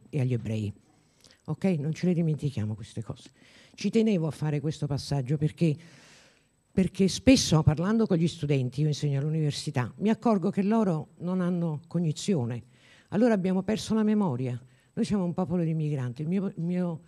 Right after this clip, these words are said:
mio nonno è tornato a diciotto anni dall'Argentina e se voi andate indietro nel, nella vostra famiglia, probabilmente qualcuno che è andato via lo trovate, perché sono stati talmente tanti. Abbiamo le nove milioni, sì, certo.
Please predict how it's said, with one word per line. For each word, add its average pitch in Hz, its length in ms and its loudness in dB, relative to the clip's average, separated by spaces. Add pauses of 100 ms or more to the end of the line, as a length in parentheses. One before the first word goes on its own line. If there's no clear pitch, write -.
(280)
mio 196 200 2
nonno 131 500 -2
è - 140 -10
tornato 165 420 -4
a - 40 -6
diciotto 165 440 -6
anni 156 180 -2
dall'Argentina 135 840 -6 (320)
e - 100 -4
se - 180 0
voi 226 200 2
andate 214 300 2
indietro 180 440 0
nel, 160 220 0
nella 156 340 0
vostra 170 320 0
famiglia, 143 440 0
probabilmente 185 800 4 (360)
qualcuno 196 520 4
che 165 80 2
è 165 40 4
andato 156 320 2
via 147 320 2 (140)
lo 143 100 -2
trovate, 110 440 -2 (500)
perché 190 240 4
sono 190 180 4
stati 175 280 0
talmente 170 420 4
tanti. 120 380 -2
Abbiamo 160 280 2
le 165 280 0 (1200)
nove 254 240 -4
milioni, 139 400 0
sì, 160 200 -4
certo. - 400 -6